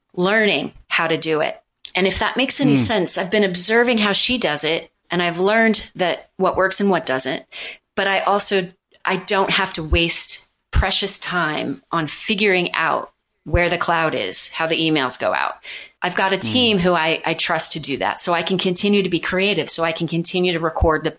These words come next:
Speaker 1: the podcast. So I can continue to produce ted X Lincoln Square.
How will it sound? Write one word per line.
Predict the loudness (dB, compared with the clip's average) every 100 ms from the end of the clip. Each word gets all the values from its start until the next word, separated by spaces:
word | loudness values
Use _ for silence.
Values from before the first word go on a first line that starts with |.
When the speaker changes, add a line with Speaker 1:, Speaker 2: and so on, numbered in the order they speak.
| _
Speaker 1:
the | -8
podcast. | -2 -2 -2 -4 -2
So | -2 -2
I |
can | -6 -10
continue | -8 -6 -2 -2 -2
to | -2 -4 -4 -6 -10 -10 -4
produce | -2 0 0 -2
ted | -2
X | -2 -4
Lincoln | -6 -6 -4
Square. | -2 -2 -2 -4